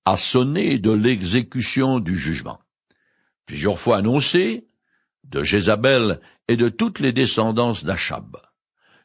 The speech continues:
Dieu a plusieurs fois mis en garde ce couple infernal, mais en vain.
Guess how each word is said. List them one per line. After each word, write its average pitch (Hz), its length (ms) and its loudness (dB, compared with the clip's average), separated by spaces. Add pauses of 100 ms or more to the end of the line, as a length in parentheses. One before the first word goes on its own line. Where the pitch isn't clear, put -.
Dieu 208 440 2
a 135 100 4
plusieurs 170 420 -4
fois 160 180 2
mis 185 500 0
en 143 220 0
garde 139 420 2
ce 117 180 -2
couple 123 340 -2
infernal, 120 880 0 (280)
mais 80 200 -6
en 69 100 -6
vain. 71 260 -4